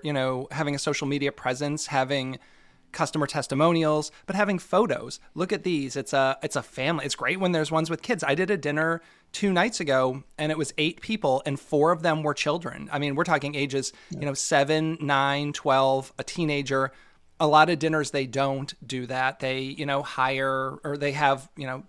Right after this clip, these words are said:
Speaker 1: pizza delivered, and the kids aren't part of it. But a lot of the dinners they do, and these people were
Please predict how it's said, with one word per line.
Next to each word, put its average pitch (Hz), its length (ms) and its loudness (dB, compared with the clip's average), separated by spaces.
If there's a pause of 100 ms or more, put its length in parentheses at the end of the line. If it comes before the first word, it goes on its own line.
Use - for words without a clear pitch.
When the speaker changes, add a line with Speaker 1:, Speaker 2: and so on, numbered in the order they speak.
(140)
Speaker 1:
pizza 185 300 -2
delivered, 131 440 0
and 135 120 -4
the 135 40 -8
kids 156 260 -6
aren't 131 180 0
part 320 160 2
of 247 40 -4
it. 175 120 -6 (400)
But 196 80 4
a - 20 4
lot 170 240 4
of 196 80 2
the 190 80 0
dinners 196 360 0
they 196 180 0
do, 165 400 -2
and 156 120 0
these 180 140 -2
people 196 280 -4
were 175 120 0